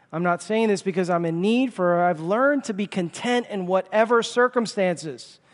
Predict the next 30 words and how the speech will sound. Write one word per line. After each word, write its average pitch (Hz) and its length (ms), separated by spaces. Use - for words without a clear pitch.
I 180 120
know 208 160
what 220 120
it 202 60
is 202 180
to 180 80
be 175 160
in 170 140
need. 254 460
I 170 100
know 208 220
what 220 140
it 190 80
is 190 260
to 175 100
have 165 280
plenty. 226 440
I've 175 240
learned 202 360
the 175 40
secret 254 560
of 190 120
being 196 220
content 240 680
in 180 280
any 240 440
and 196 220
every 220 640
situation." 196 1040
Wow. 202 320